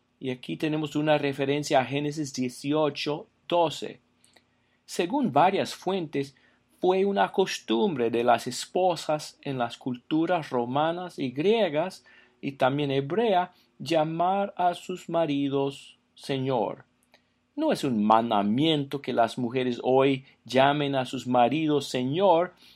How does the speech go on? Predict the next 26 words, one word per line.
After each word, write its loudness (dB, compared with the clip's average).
y -2
no -2
es -2
la 4
costumbre -2
en -2
ninguna -2
cultura 0
occidental, 2
pero -2
sí -4
es -4
enseñanza -2
que -4
las 2
mujeres -4
respeten -4
a 0
sus -8
maridos. -2
Al 4
hacerlo, 0
son 2
como 0
si -4
fueran 0